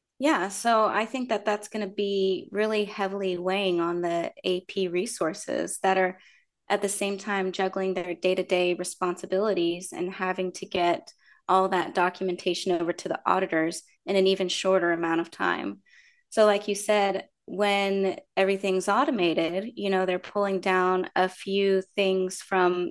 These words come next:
their computers, printing it off, and here you go.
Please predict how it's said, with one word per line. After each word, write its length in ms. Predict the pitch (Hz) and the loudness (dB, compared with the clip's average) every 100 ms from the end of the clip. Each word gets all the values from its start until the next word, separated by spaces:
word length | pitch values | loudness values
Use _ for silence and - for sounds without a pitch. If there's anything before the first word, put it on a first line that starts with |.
| - | -2
their 160 | 185 175 | -2 -2
computers, 840 | 180 180 - 214 208 202 196 - - _ | -6 -6 -2 2 4 2 0 -6 -14 _
printing 300 | - 208 196 | -2 0 4
it 80 | 185 | 4
off, 420 | 180 175 175 - - | 4 4 2 -4 -10
and 120 | - 180 | -6 -2
here 180 | 190 | 0
you 140 | 185 180 | 0 0
go. 520 | 226 220 180 180 | 2 2 2 0